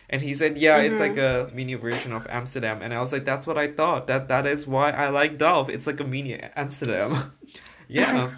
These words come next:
Speaker 2: <laughs>
Speaker 1: You know, there was
Speaker 2: Aw.
Speaker 1: definitely a lot of, like, commonalities between that conversation. But anyway, whatever.
Speaker 2: Mm-hmm. Wow.
Speaker 1: So that's, um, me and Michael.
Speaker 2: Wow. Okay, okay. And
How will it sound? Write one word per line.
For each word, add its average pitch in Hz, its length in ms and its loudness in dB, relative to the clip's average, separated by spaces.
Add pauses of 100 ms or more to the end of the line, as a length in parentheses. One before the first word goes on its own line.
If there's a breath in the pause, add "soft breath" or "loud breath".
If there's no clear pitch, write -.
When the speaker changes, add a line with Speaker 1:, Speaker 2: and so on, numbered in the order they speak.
Speaker 2:
<laughs> 320 720 -6 (340)
Speaker 1:
You 151 140 -2
know, 135 80 -2
there 143 120 4
was 156 120 0
Speaker 2:
Aw. 226 80 6
Speaker 1:
definitely 208 460 4
a 123 80 -4
lot 135 180 0
of, 127 120 -8
like, 110 180 -6
commonalities 120 960 -8 (520 loud breath)
between 147 260 -6
that 151 120 -2
conversation. 147 720 -2 (100)
But 123 140 -8
anyway, 104 400 -12
whatever. - 320 -16
Speaker 2:
Mm-hmm. 226 1000 -6
Wow. 196 320 4
Speaker 1:
So 220 120 2
that's, - 240 2
um, 113 200 -4
me 113 240 -2
and 113 160 -8
Michael. 208 340 2
Speaker 2:
Wow. 254 500 0 (120)
Okay, 240 680 0
okay. 247 720 -2 (640 loud breath)
And 233 160 4